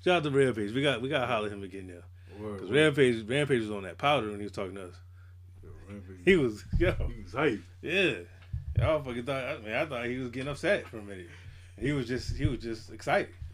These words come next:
Speaker 2: Yeah,
Speaker 1: It's
Speaker 2: yo.
Speaker 1: about his album.
Speaker 2: Shout out to Rampage.
Speaker 1: Yeah, he says albums,
Speaker 2: Joints
Speaker 1: his, his, his album's coming out, um, he said by the end of the year.
Speaker 2: Yeah, the joints we heard was fire.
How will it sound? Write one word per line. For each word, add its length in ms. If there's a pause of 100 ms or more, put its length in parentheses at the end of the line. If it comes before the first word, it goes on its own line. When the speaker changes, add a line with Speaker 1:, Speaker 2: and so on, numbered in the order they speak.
(140)
Speaker 2:
Yeah, 220 (120)
Speaker 1:
It's 80
Speaker 2:
yo. 60
Speaker 1:
about 180
his 80
album. 340 (500)
Speaker 2:
Shout 100
out 120
to 180
Rampage. 340
Speaker 1:
Yeah, 220
he 120
says 240
albums, 280
Speaker 2:
Joints 300 (220)
Speaker 1:
his, 160
his, 100
his 120
album's 260
coming 260
out, 260
um, 240
he 80
said 200
by 120
the 60
end 80
of 60
the 80
year. 300 (300)
Speaker 2:
Yeah, 160
the 60
joints 280
we 100
heard 300
was 120
fire. 320